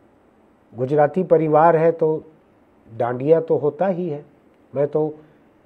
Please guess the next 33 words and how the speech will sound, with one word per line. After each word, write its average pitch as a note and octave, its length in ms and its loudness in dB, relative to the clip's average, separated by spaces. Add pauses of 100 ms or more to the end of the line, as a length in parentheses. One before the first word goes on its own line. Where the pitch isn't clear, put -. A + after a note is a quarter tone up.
एयरपोर्ट F3 580 4
और F#3 120 4
रेलवे F3 380 2
स्टेशनों G3 560 -2
पर F#3+ 220 0
देखता E3+ 360 -2
हूँ, E3 200 2
गुजराती C#3+ 520 -2
तीर्थयात्री E3+ 800 -2
कहीं E3 320 -2
जा D3+ 220 -2
रहे C#3 320 0
हैं G2+ 160 -12 (480)
और C#3+ 140 -2
फ्लाइट E3 420 0
में F3 160 -2
एक E3+ 140 -2
घंटे E3+ 360 -2
की E3+ 140 -6
लेट E3 320 2
है, G#2 160 -14 (300)
देर C#3 220 2
है, F#2+ 180 -12 (1400)
तो E3+ 80 2
वो G3+ 220 4
एयरपोर्ट F3+ 600 4
के A3+ 120 0
लाउंज G#3 400 2
में G#3+ 220 -4
डांडिया E3+ 440 2
करने C#3+ 360 0
लगते A2+ 380 -10
हैं। G#2 220 -16